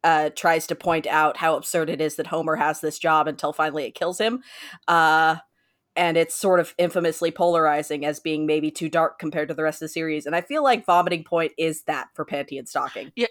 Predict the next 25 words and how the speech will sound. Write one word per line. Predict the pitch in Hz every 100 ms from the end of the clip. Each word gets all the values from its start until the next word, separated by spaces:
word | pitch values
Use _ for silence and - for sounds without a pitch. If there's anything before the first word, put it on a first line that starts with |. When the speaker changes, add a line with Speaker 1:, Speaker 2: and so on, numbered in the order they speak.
| -
Speaker 2:
it, | 311 -
it, | 311 - -
it | 285 277 -
comes, | - 339 403 -
'cause | 349 240
what? | 277 -
It | 277
comes | - 339 392
on | 370
the | 311
heels | 220 - 214 208 180 165 -
of, | 156 151 151 143 -
I |
can't | - - 254
remember | 247 208
what | 175 -
episode | 160 - 156 -
precedes | 156 - 143 -
it. | 127 120 _ -
Speaker 1:
Of | 233 240 208
the, | 247 233
the, | 208 180 214 175
the | 214
booger | 220 196 185
episode. | 170 170 - 151 131